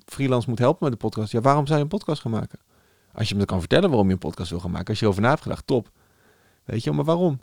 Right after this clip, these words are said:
Waarom, waarom, waarom is het relevant wat jij de wereld te vertellen hebt?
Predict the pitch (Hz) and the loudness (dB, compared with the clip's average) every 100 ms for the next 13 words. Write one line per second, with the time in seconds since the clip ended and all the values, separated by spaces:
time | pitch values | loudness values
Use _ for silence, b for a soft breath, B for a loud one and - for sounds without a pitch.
0 | _ 135 143 147 143 143 - - 127 160 | _ -4 -2 0 0 0 -4 0 4 4
1 | 175 127 139 127 131 131 120 143 185 127 | 2 0 -2 0 4 4 4 2 2 2
2 | 143 160 156 147 143 127 160 143 104 - | 2 2 2 0 -4 -4 -2 0 -2 -4